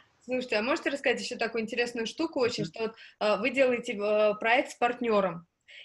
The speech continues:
Speaker 1: и вы уже десять лет делаете этот проект. Это как бы не маленький срок, но и, э, как бы не, ну, то есть он, и он не маленький и не большой, но он внушительный все-таки срок. Десять лет — это, ну, это, это, это, это серьезно, это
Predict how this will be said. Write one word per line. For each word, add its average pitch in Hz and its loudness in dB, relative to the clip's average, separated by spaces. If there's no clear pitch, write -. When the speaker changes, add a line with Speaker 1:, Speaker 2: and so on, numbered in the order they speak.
Speaker 1:
и 220 0
вы 220 0
уже 262 0
десять 254 -2
лет 233 2
делаете 196 2
этот 185 -2
проект. 175 -2
Это 214 0
как 220 0
бы 220 4
не 220 -2
маленький 277 2
срок, 202 0
но 214 2
и, 233 0
э, 220 2
как 214 -2
бы 214 -4
не, 214 -2
ну, 220 -6
то 269 0
есть 247 0
он, 254 2
и 254 -2
он 269 2
не 269 2
маленький 254 4
и 233 -2
не 226 -6
большой, 226 2
но 254 4
он 233 0
внушительный 226 -2
все-таки 180 -14
срок. 175 -10
Десять 208 -8
лет — 240 2
это, 196 -2
ну, 208 -2
это, 190 -2
это, 185 -6
это, 185 -8
это 185 -6
серьезно, 208 -2
это 175 -8